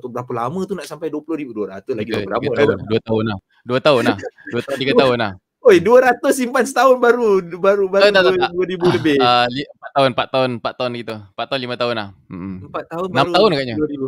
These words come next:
Speaker 1: Empat tahun baru
Speaker 2: Aku,
Speaker 1: sepuluh ribu,
Speaker 2: ah,
Speaker 1: lapan
Speaker 2: aku
Speaker 1: tahun,
Speaker 2: dapat
Speaker 1: babe.
Speaker 2: macam lima ratus sebulan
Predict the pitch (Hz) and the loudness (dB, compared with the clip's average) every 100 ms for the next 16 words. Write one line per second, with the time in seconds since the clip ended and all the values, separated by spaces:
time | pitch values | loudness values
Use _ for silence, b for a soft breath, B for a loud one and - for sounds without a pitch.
0 | 131 _ 151 180 180 170 170 185 156 143 | -10 _ -8 -6 -4 -2 0 0 2 2
1 | 147 - 175 185 175 202 196 175 151 147 | 2 0 -2 -4 0 2 2 2 -4 -4
2 | 139 143 151 147 151 _ 170 160 - - | -6 -4 0 0 -2 _ -6 -6 -10 -20
3 | - 143 120 139 160 | -18 -16 -12 -8 -6